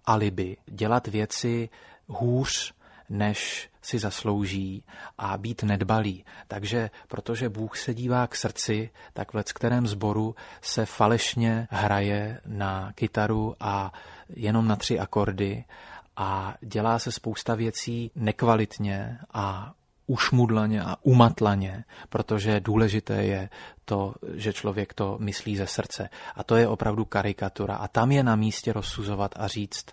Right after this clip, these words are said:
„Fajn, ale je potřeba se zlepšovat.“ A snad ještě důležitější úskalí toho, když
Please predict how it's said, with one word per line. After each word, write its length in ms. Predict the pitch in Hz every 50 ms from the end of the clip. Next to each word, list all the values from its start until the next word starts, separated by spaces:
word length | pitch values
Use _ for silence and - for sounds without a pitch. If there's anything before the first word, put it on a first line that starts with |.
| - - - - _
„Fajn, 480 | - - - 98 95 98 95 101 110 - - - - - - - - -
ale 380 | 101 101 98 101 98 98 98 - _ _
je 160 | - 110 104
potřeba 520 | - - 107 - - - 110 98 98 98 95
se 160 | - - 98
zlepšovat.“ 600 | 95 95 95 - - - 101 92 92 90 - - _ _ _ _ - - - - - - - - _ _
A 280 | - 98 98 95 98 101 - -
snad 200 | - 139 113 135
ještě 260 | 120 - - - 131
důležitější 1160 | 107 101 113 113 131 143 143 123 117 101 - 107 101 98 92 - - - 95 95 95 104 - - - - -
úskalí 800 | - 123 113 - - - - - 113 110 104 98 95 98 104 - - - - - _
toho, 380 | - 117 113 98 101 98 98 98
když 380 | - 101 101 98 - - -